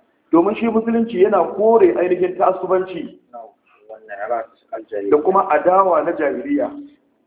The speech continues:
Speaker 1: Musulunci na kore shi. Babu ruwan Musulunci da wannan ƙabilanci, ta'assubanci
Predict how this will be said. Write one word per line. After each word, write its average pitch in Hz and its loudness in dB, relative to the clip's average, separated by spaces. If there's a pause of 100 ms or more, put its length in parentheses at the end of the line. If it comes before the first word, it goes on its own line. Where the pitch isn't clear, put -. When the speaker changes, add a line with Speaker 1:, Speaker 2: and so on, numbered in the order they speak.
(140)
Speaker 1:
Musulunci 226 -2
na 151 4
kore 165 2
shi. - -12 (480)
Babu 202 2
ruwan 190 2
Musulunci 196 -2
da 165 0
wannan 147 0
ƙabilanci, 190 0
ta'assubanci - 0